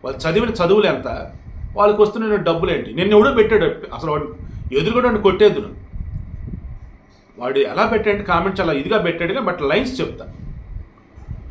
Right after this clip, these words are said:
వాళ్ళ ఊర్లో, ఊర్లో అట, ఈవిడ పీజీ చేశాడట, ఖాళీగా ఉన్నాడట, ఇంకోడట డిగ్రీ చేశాడట, హ్యాపీగా వాలంటీర్గా చేసుకుంటున్నాడు, డబ్బులు వస్తాడు నెల నెలకి.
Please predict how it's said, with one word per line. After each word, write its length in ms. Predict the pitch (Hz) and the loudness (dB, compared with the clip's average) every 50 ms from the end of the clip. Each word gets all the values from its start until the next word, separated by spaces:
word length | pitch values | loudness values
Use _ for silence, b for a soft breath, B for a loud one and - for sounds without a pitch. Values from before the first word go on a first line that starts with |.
| B B B B B - | B B B B B 0
వాళ్ళ 300 | 135 160 175 175 208 240 | 2 4 4 4 4 4
ఊర్లో, 680 | 262 269 269 262 254 254 220 185 180 190 208 196 190 175 | 4 4 4 4 4 4 4 4 6 6 8 8 8 6
ఊర్లో 440 | 170 - 156 185 214 220 233 220 | 2 2 0 0 0 2 2 2
అట, 180 | 196 180 - - 262 311 285 196 127 104 - - - - 147 | 2 2 2 0 -2 -2 -2 -4 -6 -8 -12 -16 -14 -6 -2
ఈవిడ 300 | 160 170 175 175 175 180 | -2 0 -2 -2 -2 -2
పీజీ 280 | 214 240 247 220 202 | -2 0 0 4 4
చేశాడట, 340 | 196 175 170 165 170 165 202 214 220 196 - - - | 4 4 4 -2 -2 0 0 -2 -2 -4 -8 -6 -4
ఖాళీగా 280 | 160 180 202 196 185 | -2 4 4 4 4
ఉన్నాడట, 400 | 180 160 143 123 117 117 - - - - - - B B B B B B B B B - - - _ - _ _ _ _ _ - - _ - - _ - - - - - - - | 4 0 -2 -2 -4 -8 -10 -14 -14 -16 -20 -20 B B B B B B B B B -18 -20 -20 _ -20 _ _ _ _ _ -20 -20 _ -20 -20 _ -18 -16 -14 -14 -14 -10 -6
ఇంకోడట 460 | 214 214 226 233 220 214 202 202 247 | -6 -2 2 4 6 6 6 4 4
డిగ్రీ 420 | 247 220 180 160 185 170 226 240 240 | 2 2 2 0 -2 -2 0 2 4
చేశాడట, 400 | 214 180 180 180 156 151 - 214 | 4 4 4 4 2 0 0 -2
హ్యాపీగా 480 | 226 165 180 185 196 - 220 208 208 | -2 0 2 0 0 0 0 0 2
వాలంటీర్గా 440 | 175 170 175 190 190 196 190 185 165 | 2 4 2 2 0 0 -2 0 2
చేసుకుంటున్నాడు, 460 | 165 165 165 165 143 160 160 190 180 | 2 0 0 -2 -4 -4 -4 -4 -2
డబ్బులు 240 | 151 143 139 165 165 | -4 -4 -2 -2 -4
వస్తాడు 180 | - 175 156 139 | -4 -4 -6 -4
నెల 120 | 139 143 | -4 -2
నెలకి. 460 | 147 147 143 139 190 220 208 - - | -2 -4 -4 -4 -4 -6 -6 -6 -10